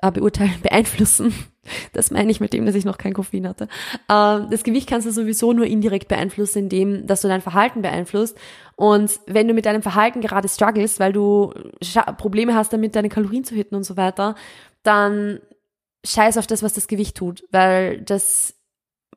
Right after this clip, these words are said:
stresst dich nur zusätzlich und das macht jetzt auch nicht super viel Sinn in der Situation. Fokussier dich nur auf das, wie du dein Verhalten verbessern kannst, wie du, welchen Einfluss du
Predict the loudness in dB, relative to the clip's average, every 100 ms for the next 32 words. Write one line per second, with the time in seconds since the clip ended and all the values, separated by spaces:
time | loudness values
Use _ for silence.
0 | -12 -8 -6 0 0 0 -2 0 0 0
1 | 2 2 0 -4 -4 -4 0 0 -2 -2
2 | 0 0 -4 -2 -2 0 0 2 0 2
3 | 0 0 0 0 2 2 2 -2 -16 -18
4 | -16 -4 0 2 2 2 2 2 2 4
5 | 2 2 0 0 0 0 2 2 2 0
6 | -2 0 -2 -4 -2 -4 -4 -4 -2 0
7 | -2 -6 -14 -12 0 0 0 -2 0 0
8 | -2 -4 0 2 2